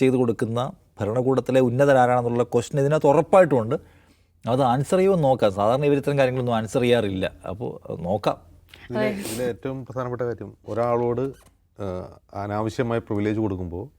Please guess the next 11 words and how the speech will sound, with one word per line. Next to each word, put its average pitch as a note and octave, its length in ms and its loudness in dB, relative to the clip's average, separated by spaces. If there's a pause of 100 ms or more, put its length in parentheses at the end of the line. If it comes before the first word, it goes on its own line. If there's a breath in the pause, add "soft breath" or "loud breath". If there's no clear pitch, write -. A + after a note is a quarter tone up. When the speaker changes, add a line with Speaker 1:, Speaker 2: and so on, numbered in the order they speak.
Speaker 2:
അവിടെ A2+ 220 0
അനീതി A#2 320 -2
അനുഭവിക്കുന്ന A2 420 -6
മറ്റൊരാളുണ്ടാവും. F2 560 -4 (460)
ഇപ്പോൾ B2 160 -2
ഈ - 20 -2 (100)
തുറന്ന C3+ 280 2
ജയിലിൽ A#2+ 260 2
തന്നെ G2+ 200 -4 (100)
നാലോ G#2+ 280 0
അഞ്ചോ G#2+ 220 -2